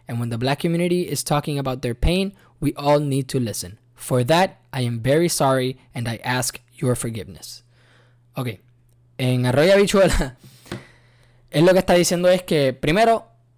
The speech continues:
dijo perdón, que eso yo creo que es lo más importante. Segundo, está hablando de que él nunca va a entender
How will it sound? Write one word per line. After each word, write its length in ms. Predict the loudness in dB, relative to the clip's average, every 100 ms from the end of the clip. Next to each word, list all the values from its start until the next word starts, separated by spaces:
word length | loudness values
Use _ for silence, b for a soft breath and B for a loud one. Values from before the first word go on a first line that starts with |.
| _
dijo 280 | -4 0 2
perdón, 400 | 2 0 -4 -10 -14 -18 -10
que 100 | -6
eso 140 | -4 -4
yo 60 |
creo 140 | -4 -2
que 60 |
es 60 | -2
lo 80 | -2
más 140 | -4
importante. 580 | -4 -4 -6 -10 -14 -20 _ _ b b b
Segundo, 640 | -10 -2 0 2 2 2 2
está 200 | -2 -2
hablando 320 | 0 2 2
de 140 | 2 0
que 240 | -2 -2
él 200 | -2 -2
nunca 280 | -2 -2 0
va 80 | 0
a 40 |
entender 580 | 0 -2 -2 0 -2 -4